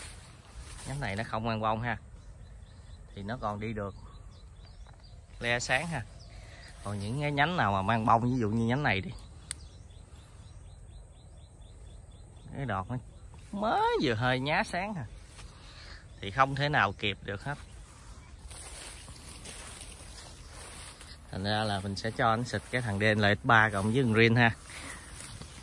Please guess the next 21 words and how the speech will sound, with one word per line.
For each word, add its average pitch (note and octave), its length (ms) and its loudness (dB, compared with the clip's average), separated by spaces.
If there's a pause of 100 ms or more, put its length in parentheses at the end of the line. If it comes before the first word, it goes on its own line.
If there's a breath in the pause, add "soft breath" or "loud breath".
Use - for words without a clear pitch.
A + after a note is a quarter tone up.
(280)
Để G#2 160 6
cho A#2+ 140 10
nó, A#2 680 10
cái C3+ 80 2
đọt G2+ 220 4
nó C3 40 0
đi A#2+ 80 2
chậm G#2 260 0
lại, G#2 220 2
mở G#2+ 180 0
ra A#2 180 6
tới C3 140 2
đâu A#2 220 8
nó B2+ 140 6
mở A2 240 6
xanh A#2 280 4
dày G2+ 220 6
già G2 240 6
tới C3 100 4
đó C#3+ 140 8
ha. C#3 180 4